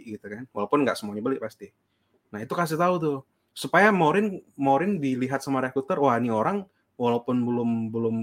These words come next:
kerja gitu kan, tapi dia buka online shop, dia udah melatih skill komunikasinya dia gitu. Jadi nanti pas dia masuk ke dalam perusahaan gue, dia udah, udah ada basic untuk komunikasi dengan orang lain gitu kan, yang strangers bahkan, prospek customer.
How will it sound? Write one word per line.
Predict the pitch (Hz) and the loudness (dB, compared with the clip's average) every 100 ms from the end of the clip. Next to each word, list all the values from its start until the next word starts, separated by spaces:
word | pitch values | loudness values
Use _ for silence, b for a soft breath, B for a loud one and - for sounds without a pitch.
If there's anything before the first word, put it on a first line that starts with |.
| 113 | -8
kerja | - 107 110 131 120 | -10 -10 -6 -6 -6
gitu | 110 107 | -8 -8
kan, | 131 143 | -8 -8
tapi | - 143 | -6 0
dia | 143 | 0
buka | 127 113 | 0 -2
online | 110 104 | -2 -6
shop, | - 160 | -8 -8
dia | 143 196 - | -4 -2 -2
udah | 123 | -2
melatih | 117 110 104 113 | 0 0 -2 -6
skill | - 107 | -8 -8
komunikasinya | 107 107 101 107 120 117 | -6 -6 -8 -10 -10 -8
dia | 202 160 | -6 -6
gitu. | 127 - - b b b | -8 -12 -18 b b b
Jadi | - 135 | 2 4
nanti | 160 139 | 6 4
pas | - 131 - - | 2 0 -2 -14
dia | - 120 123 | -6 0 2
masuk | 113 113 - | 2 0 0
ke | 117 | 2
dalam | 113 | 2
perusahaan | 110 - 107 131 | 0 -2 0 4
gue, | 214 170 196 _ b b b b _ | 4 2 -4 _ b b b b _
dia | 110 127 185 | 4 8 8
udah, | 131 113 107 - _ | 8 4 0 -4 _
udah | 113 113 107 | -4 -2 2
ada | |
basic | 104 107 - 127 | 2 0 -4 -8
untuk | 117 110 | -8 -10
komunikasi | - 107 107 107 123 110 | -8 -8 -6 -8 -6 -4
dengan | |
orang | 139 156 208 | -2 0 0
lain | 196 175 | 0 -4
gitu | 135 117 | -6 -8
kan, | 120 | -4
yang | 139 120 | -2 -2
strangers | - 151 156 160 143 - | 4 4 6 4 4 2
bahkan, | 113 110 104 - _ _ _ _ _ _ | -6 -6 -8 -14 _ _ _ _ _ _
prospek | - - 120 120 | -20 -10 -8 -6
customer. | 113 120 107 98 | -6 -6 -6 -8